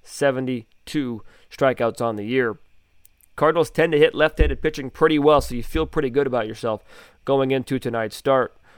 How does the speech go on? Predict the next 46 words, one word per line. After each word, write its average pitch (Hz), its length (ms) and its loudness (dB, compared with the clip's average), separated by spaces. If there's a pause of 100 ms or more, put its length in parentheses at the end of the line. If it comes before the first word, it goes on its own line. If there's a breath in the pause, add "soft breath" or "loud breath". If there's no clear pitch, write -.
(180 soft breath)
Uh, 98 280 -2
Lauer 127 580 4
did 135 200 0
pitch 127 200 -2
once 127 240 -2
against 117 260 -4
Saint 113 180 -4
Louis 117 300 0 (140)
in 165 200 0
Saint 110 260 -4
Louis. 104 280 -8 (380 soft breath)
That 117 60 -2
was, - 320 -6
uh, - 60 -10
on 107 280 -2
the 117 80 -2
twenty-sixth 139 600 -4
of 110 100 -6
May. 123 160 -2
Five 131 340 0
innings, 123 240 -6
four 135 180 -2
hits, 120 220 -6
two 147 260 -2
earned 120 200 -2
runs, 117 340 -6 (300 soft breath)
four 165 340 6
walks, 131 380 4
and 113 180 -10
a 95 40 -12
strikeout. 117 540 -2
So 110 120 -8
we'll 107 120 -8
look 117 160 -8
for 117 100 -8
the 113 60 -6
Cardinals 117 400 -4
to, 107 280 -10 (300 soft breath)
uh, 101 240 -8 (300)
rely 127 280 0
on 123 80 -2
the 110 80 -4
walks 117 400 0
once 120 260 -4
again. 113 380 -6
But 104 180 -14